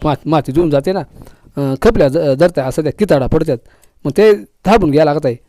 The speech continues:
अं, इचूड राहत आहे ना, काही इचू काटा येऊन बसतोय, पोरा खेळत्या ती, मग चांगला असा सारून घ्यायचा शेणाना, मग त्या कवरे राहत आहे. आता सारून नाही झालं तर गौऱ्या घालत होत्या,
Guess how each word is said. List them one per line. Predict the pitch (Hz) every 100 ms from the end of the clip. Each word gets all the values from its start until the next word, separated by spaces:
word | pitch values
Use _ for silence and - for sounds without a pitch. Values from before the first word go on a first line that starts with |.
| _ _ 147
अं, | 135
इचूड | 202 196 156
राहत | 165 185
आहे | 165
ना, | 170 _ _ _ -
काही | 196 220
इचू | 196 -
काटा | 131 123
येऊन | 123 120
बसतोय, | 143 156 139 123 _ _ -
पोरा | 190 190
खेळत्या | 160 180 135
ती, | 120 120 - _ _ -
मग |
चांगला | 147 185 208 - -
असा | 202 202 -
सारून | 220 202 131
घ्यायचा | 143 143
शेणाना, | 131 180 123 110 - - _ _ _ _ _
मग | - 165
त्या | 175 165 160 -
कवरे | 220 240
राहत | 220 202
आहे. | 123 117 _ _ _ _ _ - - - - - - - - - - - -
आता | 170 226 180 143
सारून | - 190 165
नाही | 170
झालं | 185 180
तर | 170
गौऱ्या | 165 151 165
घालत | 190 175
होत्या, | 147